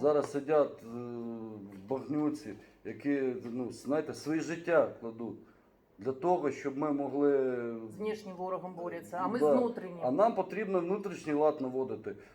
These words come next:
Speaker 1: щоб коли хлопці прийшли, ми повинні їм допомагати тут. Ми народ, ми, ну, дякуючи, звісно, народу, е, ми взагалі зупинили такого ворога. Е,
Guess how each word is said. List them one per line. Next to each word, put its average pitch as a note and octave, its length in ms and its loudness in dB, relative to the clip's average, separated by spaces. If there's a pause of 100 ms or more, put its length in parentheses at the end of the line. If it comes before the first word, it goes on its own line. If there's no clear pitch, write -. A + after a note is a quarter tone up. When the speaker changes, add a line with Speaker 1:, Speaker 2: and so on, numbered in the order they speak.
Speaker 1:
щоб C#3 240 -4
коли D#3+ 220 -2
хлопці E3+ 460 0
прийшли, E3 640 -2 (180)
ми C3+ 120 2
повинні D#3 400 0
їм D#3+ 180 -2
допомагати D3 640 2
тут. A2 260 -10
Ми C3 120 4
народ, D3+ 440 2
ми, C3 160 -2 (300)
ну, A#2 320 -2 (600)
дякуючи, D#3+ 520 2
звісно, D3 340 -2
народу, D3+ 500 2 (340)
е, G#2 40 -4 (260)
ми C3 160 -2
взагалі C#3 400 4
зупинили C3+ 540 2
такого C3 380 -2
ворога. B2 440 2 (1300)
Е, A2+ 260 0